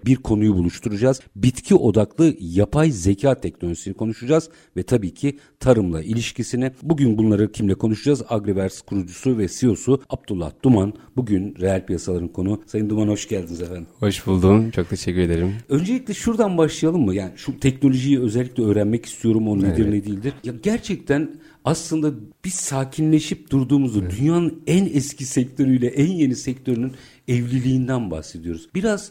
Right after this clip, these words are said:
Speaker 1: sizin bu meseleyi nasıl gördüğünüzü merak ederim.
Speaker 2: Kesinlikle. Öncelikle biz sera ve dikey tarım testlerine yönelik yapay zeka tabanlı bitki analizi teknolojileri çözümleri geliştiriyoruz. Burada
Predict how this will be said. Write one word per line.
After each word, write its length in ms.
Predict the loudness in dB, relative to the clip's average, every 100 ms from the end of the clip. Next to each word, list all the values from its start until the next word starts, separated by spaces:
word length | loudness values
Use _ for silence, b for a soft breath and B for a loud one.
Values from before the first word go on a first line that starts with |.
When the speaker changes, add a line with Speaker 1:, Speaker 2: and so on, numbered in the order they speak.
| b
Speaker 1:
sizin 360 | -8 -4 -2 0
bu 80 |
meseleyi 400 | 0 0 2 4
nasıl 240 | 4 0 0
gördüğünüzü 800 | 4 4 2 -2 -2 -2 -4 -6
merak 360 | -8 -6 -6 -8
ederim. 240 | -12 -12 -16 -6
Speaker 2:
Kesinlikle. 760 | -4 -2 2 2 4 2 0 -2 b b 4
Öncelikle 540 | 6 8 6 6 6
biz 140 | 6 4 -6 -6
sera 420 | 4 8 10 10
ve 140 | 8
dikey 220 | 6 6 6
tarım 260 | 8 6
testlerine 400 | 6 2 6 8
yönelik 540 | 10 8 4 -2 -4 -2
yapay 280 | 4 4
zeka 220 | 4 0 -2
tabanlı 400 | 2 2 2 0
bitki 240 | 0 2
analizi 280 | 2 2 -2
teknolojileri 420 | -2 0 2 0
çözümleri 400 | -2 0 0 2
geliştiriyoruz. 640 | 0 -2 -2 4 4 2 4
Burada 580 | 10 10 12 10 10